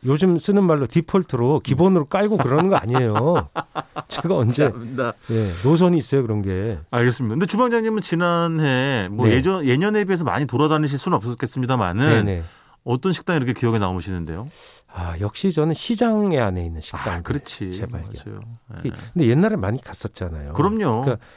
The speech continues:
Speaker 1: 시장 안에 있는 식당들이 최근에 늘어난 게
Speaker 2: 예.
Speaker 1: 재래시장들이 기존의 마트로서의 역할이 점점 줄어요.
Speaker 2: 맞지.
Speaker 1: 예, 아무래도.
Speaker 2: 예, 맞아요.
Speaker 1: 그러니까 인터넷 쇼핑이 활발해지고
Speaker 2: 그렇죠.
Speaker 1: 또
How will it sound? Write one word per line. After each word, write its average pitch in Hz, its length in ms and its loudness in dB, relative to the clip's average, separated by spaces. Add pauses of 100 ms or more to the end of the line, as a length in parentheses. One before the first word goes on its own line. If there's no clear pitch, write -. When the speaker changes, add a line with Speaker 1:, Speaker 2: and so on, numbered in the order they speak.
(300)
Speaker 1:
시장 208 380 0
안에 190 160 2
있는 175 160 0
식당들이 156 1040 -2
최근에 214 400 2
늘어난 117 460 2
게 131 340 0
Speaker 2:
예. 92 260 -2
Speaker 1:
재래시장들이 131 1120 -2 (720)
기존의 147 460 2
마트로서의 170 760 -2
역할이 113 320 -2
점점 107 360 -4
줄어요. 117 520 -2 (140)
Speaker 2:
맞지. 107 600 -4
Speaker 1:
예, 92 180 0
아무래도. 98 640 -2
Speaker 2:
예, - 60 -20
맞아요. 98 180 -8
Speaker 1:
그러니까 110 260 -2 (380)
인터넷 175 360 2
쇼핑이 - 360 -6
활발해지고 127 760 0
Speaker 2:
그렇죠. 120 280 0
Speaker 1:
또 98 220 -4